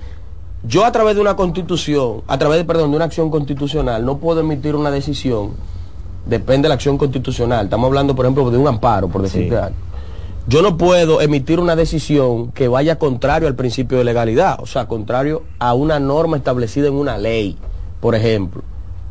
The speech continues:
Speaker 1: Ahora bien, recuerda lo que hablábamos del control difuso de constitucionalidad.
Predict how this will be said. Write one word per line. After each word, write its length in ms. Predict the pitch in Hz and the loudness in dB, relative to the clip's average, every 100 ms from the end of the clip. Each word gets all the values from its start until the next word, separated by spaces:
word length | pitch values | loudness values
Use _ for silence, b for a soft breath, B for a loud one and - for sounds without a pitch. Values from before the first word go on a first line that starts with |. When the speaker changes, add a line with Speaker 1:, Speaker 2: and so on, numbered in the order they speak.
| - - - - - - | -12 -12 -12 -12 -10 -2
Speaker 1:
Ahora 320 | 120 123 143 127 | 2 4 4 4
bien, 360 | 151 143 101 - - | 2 2 -2 -6 -4
recuerda 480 | 120 123 135 151 165 | -2 2 4 4 4
lo 100 | 156 | 4
que 80 | 156 | 2
hablábamos 500 | 151 147 143 139 131 | 2 2 2 2 2
del 140 | 127 | 0
control 400 | 127 110 127 147 | 0 -2 -2 0
difuso 480 | 143 - 151 165 127 | -2 -2 -4 -2 -4
de 120 | 120 | -4
constitucionalidad. 880 | 120 113 107 104 113 98 92 87 | -4 -6 -6 -4 -2 -2 -2 -4